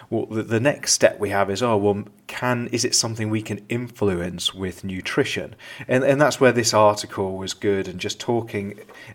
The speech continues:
talking about dietary restriction and what, and why it might work.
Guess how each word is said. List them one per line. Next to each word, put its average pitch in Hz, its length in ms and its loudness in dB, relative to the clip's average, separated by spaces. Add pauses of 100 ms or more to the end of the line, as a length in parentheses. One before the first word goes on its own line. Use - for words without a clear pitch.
(120)
talking 156 320 0
about 123 260 2
dietary 120 500 2
restriction - 760 -2
and 90 160 -10
what, 101 200 -4
and 95 160 -8
why 107 240 4
it 104 160 2
might 95 280 -2
work. 98 600 -4